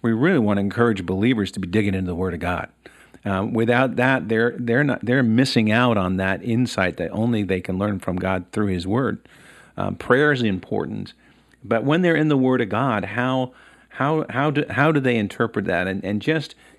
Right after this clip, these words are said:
you know, your, your comments about context being so important and, uh, about understanding how to think through whether it's in the sort of the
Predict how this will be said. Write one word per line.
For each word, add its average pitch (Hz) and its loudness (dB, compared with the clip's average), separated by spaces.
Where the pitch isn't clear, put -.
you 127 0
know, 110 0
your, 117 0
your 120 0
comments 120 2
about 95 0
context 113 2
being 98 2
so 104 0
important 95 -2
and, 90 -8
uh, 95 -4
about 101 0
understanding 110 -2
how 107 -4
to - -8
think 104 -6
through 101 -4
whether 101 2
it's 95 -2
in 98 0
the 92 -2
sort 104 -2
of 90 -4
the 95 -4